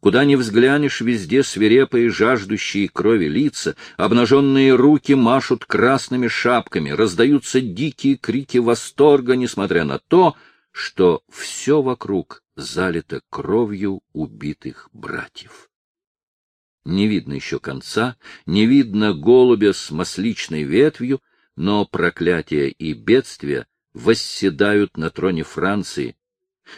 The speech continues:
Железная рука правосудия исполняет свою ужасную обязанность. История представляет в страшной картине свои вечные истины и все их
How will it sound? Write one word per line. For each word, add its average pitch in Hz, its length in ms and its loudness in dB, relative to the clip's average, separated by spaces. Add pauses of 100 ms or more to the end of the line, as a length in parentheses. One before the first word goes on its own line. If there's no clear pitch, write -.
Железная 113 560 2
рука 110 280 0
правосудия 117 600 0
исполняет 113 840 -2
свою 101 320 0
ужасную 95 640 -4
обязанность. 78 720 -4 (960)
История 123 720 2 (320)
представляет 95 800 2
в - 100 -16
страшной 120 640 -2
картине 113 600 -2
свои 85 300 -4
вечные 71 720 -6
истины 117 680 -2 (320)
и 73 120 -6
все - 360 -6
их 78 340 -8